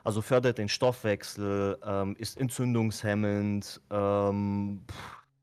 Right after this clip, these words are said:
also ich muss sagen, ich weiß jetzt nicht alle Effekte im Kopf, das, das gibt zu viele. Genauso wie Kreatin, da gibt's einfach zu viele positive Eigenschaften. Ähm,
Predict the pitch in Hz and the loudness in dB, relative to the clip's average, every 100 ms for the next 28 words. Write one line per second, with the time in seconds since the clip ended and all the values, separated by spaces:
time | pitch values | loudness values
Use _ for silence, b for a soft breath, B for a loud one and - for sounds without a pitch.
0 | _ _ _ - 117 113 139 143 131 135 | _ _ _ -2 2 2 2 2 4 6
1 | 131 135 131 120 123 113 113 110 107 104 | 6 6 4 2 -2 0 2 4 2 0
2 | - 107 - 92 104 - - 92 95 95 | -4 -6 -6 -6 -6 -6 -8 -10 -6 -4
3 | 101 - - - 98 80 - _ 107 107 | -6 -8 -10 -6 -6 -8 -12 _ 0 0
4 | 104 104 120 113 - 127 104 107 107 107 | 0 -4 -2 -2 0 -2 0 -2 -6 -8
5 | - 127 - 113 110 120 101 - 98 98 | -6 -8 -6 -6 -4 -6 -6 -8 -6 -2
6 | 95 85 B - _ _ _ - 120 120 | -2 -4 B -20 _ _ _ -2 2 2
7 | - 95 - 110 113 B _ _ 104 101 | 0 -4 -2 -4 -4 B _ _ 0 2
8 | 101 107 101 101 95 | 2 2 2 0 -4